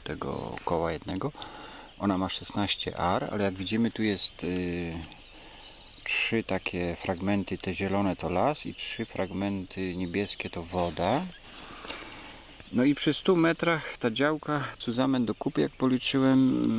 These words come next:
ma czterdzieści pięć osiemdziesiąt pięć ara. Wow! Nie? Czyli mieszkając tu w tym białym,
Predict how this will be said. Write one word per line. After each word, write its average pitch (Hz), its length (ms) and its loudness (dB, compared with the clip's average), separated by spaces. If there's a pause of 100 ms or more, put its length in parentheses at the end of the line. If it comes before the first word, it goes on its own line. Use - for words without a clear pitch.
ma 123 240 4
czterdzieści 120 840 0
pięć 123 680 2
osiemdziesiąt 107 640 2
pięć 101 300 2
ara. 90 380 0 (360)
Wow! 98 840 2 (520)
Nie? 110 240 -2 (1120)
Czyli 113 420 6
mieszkając 127 520 4
tu 127 220 4
w - 320 -10
tym 110 220 4
białym, 113 640 4